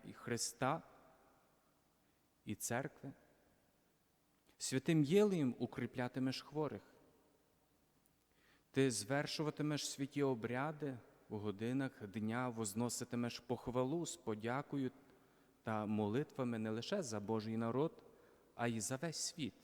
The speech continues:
пам'ятаючи, що з-поміж людей ти був узятий і для людей настановлений у справах Божих. Місію, довірену тобі Христом, священником,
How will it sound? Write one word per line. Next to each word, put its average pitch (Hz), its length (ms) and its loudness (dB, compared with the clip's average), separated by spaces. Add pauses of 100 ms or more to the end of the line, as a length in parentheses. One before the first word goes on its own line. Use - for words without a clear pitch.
(240)
пам'ятаючи, 123 880 -2 (680)
що - 260 -6
з-поміж 120 520 0
людей 110 340 0
ти 104 220 -4
був 95 300 -2 (140)
узятий 104 680 -6 (520)
і 127 120 2
для 98 240 0
людей 110 500 0 (420)
настановлений 123 920 0
у 123 60 -4
справах 113 640 -2 (180)
Божих. 92 600 -6 (1800)
Місію, 123 640 6
довірену 110 600 2
тобі 143 260 0
Христом, 165 540 -2
священником, 151 920 -2